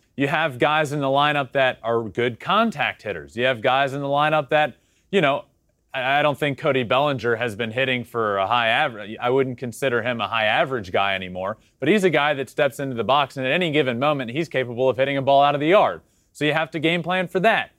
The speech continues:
Max Muncy is a guy that's not hitting well right now, but he's going to grind you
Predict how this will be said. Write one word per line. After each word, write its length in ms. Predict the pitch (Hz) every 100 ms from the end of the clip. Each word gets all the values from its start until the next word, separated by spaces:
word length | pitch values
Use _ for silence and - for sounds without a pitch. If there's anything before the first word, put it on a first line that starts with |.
| _ _
Max 300 | 147 170 185
Muncy 300 | - 202 208
is 120 | 139 113
a 60 |
guy 200 | 117 110
that's 220 | 104 107
not 200 | 143 139
hitting 260 | 131 190 160
well 200 | 123 113
right 240 | 107 107
now, 300 | 104 110 131 - -
but 80 | 156
he's 160 | 196
going 300 | 190 220 220
to 120 | 185 175
grind 640 | 113 113 131 165 180 143
you 300 | 139 117